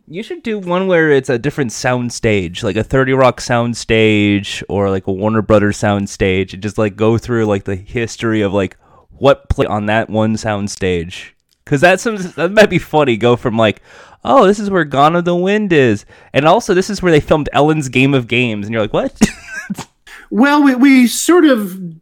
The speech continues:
Speaker 2: started doing that early on when we were creating the schedule,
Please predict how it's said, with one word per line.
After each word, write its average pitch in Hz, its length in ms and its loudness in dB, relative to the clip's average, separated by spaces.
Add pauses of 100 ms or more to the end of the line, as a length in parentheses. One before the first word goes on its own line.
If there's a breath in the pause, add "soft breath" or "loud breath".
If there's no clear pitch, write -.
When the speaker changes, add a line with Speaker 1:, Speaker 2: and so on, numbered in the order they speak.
(140)
Speaker 2:
started 240 540 -2
doing 196 320 2
that 175 360 0
early 202 400 2
on 170 220 2
when 151 120 -2
we 151 120 2
were 147 80 -2
creating 151 360 -4
the 127 80 -8
schedule, 131 600 -6